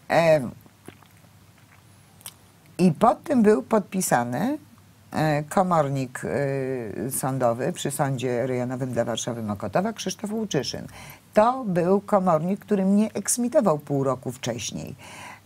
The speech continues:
E, Jola znała nazwisko mojego komornika. E, wydaje mi się absolutnie nieprawdopodobne,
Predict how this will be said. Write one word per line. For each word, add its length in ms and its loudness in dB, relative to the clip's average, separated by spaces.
E, 260 2
Jola 640 4
znała 560 2
nazwisko 580 0
mojego 420 0
komornika. 840 -4
E, 400 4
wydaje 440 4
mi 120 2
się 140 0
absolutnie 720 2
nieprawdopodobne, 1300 2